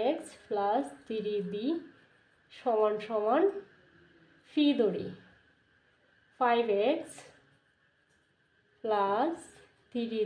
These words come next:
বি সমান সমান কিউ ধরি। তাহলে এটাকে আমরা বিয়োগ করে নিচ্ছি। আমার এটাকে যদি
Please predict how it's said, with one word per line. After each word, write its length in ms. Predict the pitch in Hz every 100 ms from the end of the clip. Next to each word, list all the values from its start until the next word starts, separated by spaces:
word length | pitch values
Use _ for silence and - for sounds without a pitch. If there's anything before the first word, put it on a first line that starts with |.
| 180
বি 140 | 214 302 339 - - _ _ _ _ _
সমান 340 | - 226 214 214
সমান 340 | 226 214 226 320 403 -
কিউ 200 | - 254 220 180
ধরি। 240 | 175 202 185 - - _ _ _ _
তাহলে 260 | 285 277 269 240 - 262
এটাকে 280 | 262 285 294
আমরা 220 | 269 226 269 381 294
বিয়োগ 260 | 247 254 247 -
করে 180 | 233 233
নিচ্ছি। 420 | 226 220 - 240 392 - - - - _ _ _ - - - -
আমার 300 | 240 226 233 247 - - - - - - - _ _ _ _ _ _ _ _ _ _
এটাকে 320 | 240 247 254 277 254
যদি 200 | 269